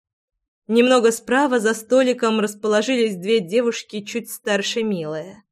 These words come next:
Невероятно красивые. Ухоженные от кончиков волос до пяточек. Идеальные. Мила нет-нет да поглядывала на них. Ей было интересно.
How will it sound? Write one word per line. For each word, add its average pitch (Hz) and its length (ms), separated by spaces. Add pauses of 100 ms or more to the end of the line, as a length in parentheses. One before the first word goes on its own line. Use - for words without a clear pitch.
(520)
Невероятно 208 720
красивые. 175 760 (680)
Ухоженные 220 640
от 214 100
кончиков 233 540
волос 196 360
до 202 120
пяточек. - 720 (600)
Идеальные. 180 1040 (1200)
Мила 262 300
нет-нет 247 580
да 214 80
поглядывала 214 640
на 170 120
них. 180 380 (1000)
Ей 233 260
было 214 260
интересно. 196 800